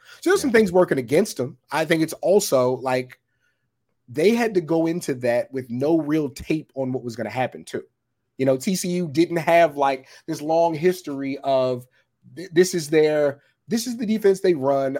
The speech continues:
Speaker 1: Um, this is their scheme. Um, these are the things they rely on. So there wasn't a lot of that. So there was some surprise.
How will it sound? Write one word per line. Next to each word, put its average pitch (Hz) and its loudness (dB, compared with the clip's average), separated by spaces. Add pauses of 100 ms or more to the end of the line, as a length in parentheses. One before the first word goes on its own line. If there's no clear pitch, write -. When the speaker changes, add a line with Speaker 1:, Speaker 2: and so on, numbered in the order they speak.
Speaker 1:
Um, 123 -8
this 170 0
is 170 -6
their 160 0
scheme. 127 -6
Um, 120 -8
these 165 -2
are 160 -6
the 151 -10
things 156 -4
they 147 2
rely 123 0
on. 123 -2
So - -16
there 160 0
wasn't 247 2
a - 0
lot 214 2
of 190 -2
that. 196 0
So - -18
there 202 0
was 220 -6
some 240 -6
surprise. - 2